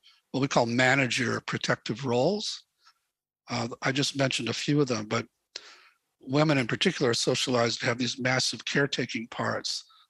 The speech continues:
that don't let them take care of themselves, which often leads, and Gabor and I both agree, often leads to physical symptoms. That's often what's behind physical symptoms, um,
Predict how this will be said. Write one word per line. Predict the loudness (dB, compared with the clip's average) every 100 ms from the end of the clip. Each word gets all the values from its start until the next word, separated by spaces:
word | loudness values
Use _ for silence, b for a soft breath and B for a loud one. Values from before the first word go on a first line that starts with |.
| -10
that | -4
don't | -2 -2
let | -2 -4
them | -6
take | -4 -4
care | 0 0
of | 0
themselves, | -2 -2 0 0 -2 -6 -14 _ B B B B B -4
which | -2 4
often | 6 6 4 0 0 -6 _ _ -6
leads, | -2 -2 -2 -4 -6 _ _ -10
and | -8 -8 0
Gabor | 2 4 4 2
and | 2
I | 0
both | 0 -2
agree, | -2 0 0 -2 B B B _ _
often | 2 2 2 -2 0
leads | 0 0 -2 -4
to | -4 -4 -4
physical | 0 0 0 -4
symptoms. | -4 -6 -6 -8 -8 -10 -14 _ b b b b -14
That's | -6 0
often | 0 0 -2
what's | -4 -4
behind | -4 0 0 0
physical | -4 -6 -6
symptoms, | -6 -6 -8 -8 -10 -12 -14 _ b b b b _ _ _ -4
um, | -2 -2 -4